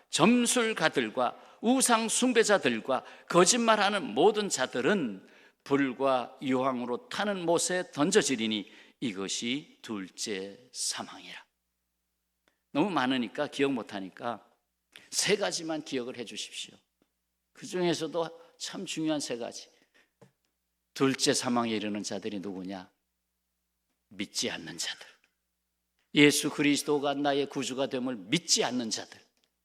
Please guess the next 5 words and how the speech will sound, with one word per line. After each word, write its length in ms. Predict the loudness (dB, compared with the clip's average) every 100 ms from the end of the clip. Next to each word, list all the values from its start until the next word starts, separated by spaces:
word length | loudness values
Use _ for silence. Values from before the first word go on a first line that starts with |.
| _ _ _ _ _ _ _
이 160 | 2 4
세상을 540 | 4 2 4 2 0
하나님이 460 | 0 2 2 2 0
창조했다는 840 | 0 0 -4 -4 -2 0 0 0 -2
것을 220 | -2